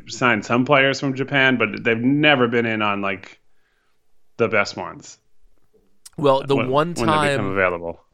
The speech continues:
Speaker 2: the one time that the Mets did was, uh, that ill-fated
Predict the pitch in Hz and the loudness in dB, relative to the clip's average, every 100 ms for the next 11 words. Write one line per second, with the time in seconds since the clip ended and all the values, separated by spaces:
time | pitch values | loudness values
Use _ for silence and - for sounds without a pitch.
0 | - 120 113 131 156 151 151 143 135 120 | -4 -2 0 0 0 -4 -4 -2 -2 -6
1 | 117 110 110 - 98 90 117 110 92 87 | -6 -4 -4 -4 -14 -4 0 0 -2 -6
2 | 87 - - _ _ _ _ - 104 110 | -10 -12 -20 _ _ _ _ -16 -4 0
3 | 101 98 98 95 95 - 101 95 90 90 | 2 2 -2 -4 -6 -4 0 2 2 0
4 | 80 - - - 98 104 101 - 120 127 | -2 -6 -12 -14 -4 -2 -2 -4 0 2
5 | 135 - 127 120 110 110 107 101 | 2 0 -2 0 0 0 0 -4